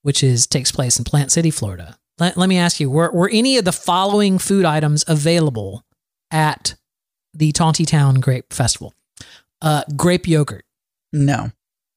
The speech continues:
Speaker 1: Oh, really? I would have thought that they would have
Speaker 2: So,
Speaker 1: jumped on the, uh,
Speaker 2: before you go through a long list, I
Speaker 1: Yeah.
Speaker 2: will say probably,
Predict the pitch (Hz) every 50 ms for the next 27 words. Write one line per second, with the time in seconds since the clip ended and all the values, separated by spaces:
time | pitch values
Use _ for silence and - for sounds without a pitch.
0 | _ - - - 214 294 381 403 330 143 113 131 175 269 339 262 151 110 143 156
1 | 170 180 - - 175 165 - - 170 165 170 175 175 170 165 156 175 170 170 233
2 | - 202 190 190 185 170 160 147 147 143 139 135 131 214 208 - 254 247 254 277
3 | 277 277 277 208 262 247 233 233 262 226 226 208 202 190 190 196 196 175 160 147
4 | 151 160 151 - - - - - - 147 156 180 190 196 202 196 - 208 175 165
5 | 160 - - - - 170 170 202 226 269 254 202 240 226 226 220 220 220 214 -
6 | -